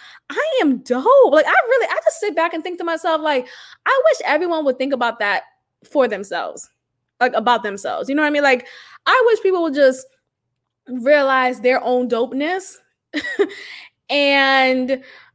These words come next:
um, some people don't because they need,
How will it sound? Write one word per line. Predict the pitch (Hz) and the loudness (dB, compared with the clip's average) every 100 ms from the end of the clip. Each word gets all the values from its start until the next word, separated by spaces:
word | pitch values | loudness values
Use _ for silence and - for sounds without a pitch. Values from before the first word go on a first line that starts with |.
| - | -4
um, | 254 262 262 247 226 170 - _ _ | 2 4 4 2 -2 -10 -20 _ _
some | - 381 | -2 2
people | 415 392 277 | 2 0 -4
don't | 220 294 302 160 247 | -2 0 2 0 -4
because | 269 269 | -4 0
they | 226 269 269 - | 4 2 2 -8
need, | 240 254 320 339 349 302 | -8 -4 -2 -2 -2 -2